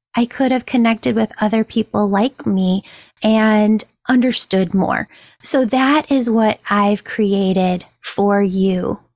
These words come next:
here, is that itself. You have community. We have different live events almost every single week. We have new intuitive development circles every month.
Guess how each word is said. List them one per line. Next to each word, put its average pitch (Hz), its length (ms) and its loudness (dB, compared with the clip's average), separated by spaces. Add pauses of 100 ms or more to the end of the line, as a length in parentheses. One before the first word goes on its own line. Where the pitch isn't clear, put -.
here, - 680 -4 (280)
is 208 420 0
that 180 440 -2 (200)
itself. - 680 -4 (400)
You 240 120 2
have 240 240 0
community. 214 880 0 (100)
We 226 120 0
have 214 300 -2
different 240 440 -2
live 214 380 0
events 196 640 -2
almost 208 380 0 (100)
every 208 320 0
single 202 460 0
week. 202 340 -2 (360)
We 233 140 2
have 220 220 0
new 226 480 2
intuitive 226 580 0
development 202 680 -2
circles 190 640 -2
every 196 260 0
month. 196 460 0